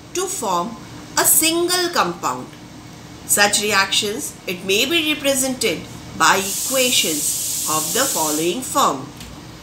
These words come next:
That example is given, x plus y, it gives xy.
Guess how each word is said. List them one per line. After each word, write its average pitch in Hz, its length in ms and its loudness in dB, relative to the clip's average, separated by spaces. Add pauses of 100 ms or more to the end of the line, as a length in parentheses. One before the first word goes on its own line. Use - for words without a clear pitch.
(260)
That 160 140 0
example 214 480 2
is 339 200 2
given, 285 420 0 (340)
x 294 260 2
plus 302 420 0
y, 190 300 0 (600)
it 180 200 -4
gives 240 480 4
xy. 160 760 0